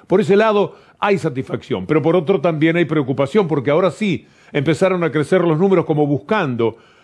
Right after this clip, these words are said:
eh, aminorar ese éxito que ha obtenido la Argentina en su pelea contra el virus. Por eso vale la pena recordarnos que las camas pueden llegar a escasear,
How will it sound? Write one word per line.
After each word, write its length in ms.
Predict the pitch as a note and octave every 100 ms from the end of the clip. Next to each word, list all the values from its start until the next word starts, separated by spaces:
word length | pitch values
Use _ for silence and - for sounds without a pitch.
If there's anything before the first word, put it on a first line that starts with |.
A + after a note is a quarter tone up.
| _ -
eh, 400 | B2+ C3 B2 B2+
aminorar 760 | C#3 C3+ C3+ C#3+ D3 A3 F#3 D3
ese 320 | E3+ C3+ C#3+
éxito 540 | D#3 F#3 - C#3+ A#2+ A#2+
que 160 | C3+
ha 100 | C3+
obtenido 720 | D#3 C3+ E3 E3 E3 A#2+ G2+ - _ -
la 160 | B2+
Argentina 600 | C#3 C3+ C3+ C3+ D#3+ D3
en 140 | C#3 C#3
su 160 | D3+
pelea 440 | B2 C3 C#3 C3+ A2+
contra 520 | B2 G#2+ A#2+ A2+ A2
el 180 | C3 A#2
virus. 400 | G#2+ F#2+ F#2+ F2 _ _
Por 140 | - E3+
eso 480 | - F3+ E3+ D#3 - - _
vale 140 | D#3+ F#3
la 120 | D#3+
pena 280 | G3 F#3+ F3+
recordarnos 920 | E3 C#3+ D3+ C#3+ F#3 F3 D3+ C#3+ -
que 140 | D3
las 160 | C3 A#2+
camas 520 | - G#3+ G#3 F3+ - _ _
pueden 280 | F3 F#3+ F#3
llegar 280 | C#3+ C#3 C#3+
a 40 |
escasear, 600 | B2 B2 - F2 D2+ -